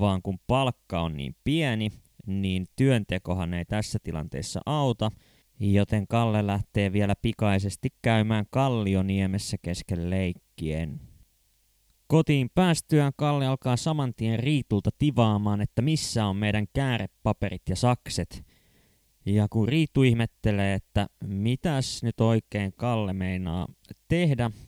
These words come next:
niin Kalle ilmoittaa, että pitäisi noihin höpöstelyhommiin tehdä semmosia leikkirahoja vaan, että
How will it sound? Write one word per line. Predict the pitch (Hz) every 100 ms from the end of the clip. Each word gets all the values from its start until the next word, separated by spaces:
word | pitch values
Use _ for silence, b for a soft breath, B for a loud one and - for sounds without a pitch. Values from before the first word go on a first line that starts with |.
| B 95
niin | 95 95 90
Kalle | - 113 107 101
ilmoittaa, | 101 101 101 _ 98 92
että | 90 - -
pitäisi | 85 - 101 - 120
noihin | 123 135 120
höpöstelyhommiin | 123 131 127 - 135 123 120 120 117 123 117
tehdä | 113 110 107
semmosia | - 117 110 110 113 113 113 b b -
leikkirahoja | 101 107 113 - _ 110 110 107 107 107 104 92
vaan, | 95 95 95
että | 92 - 95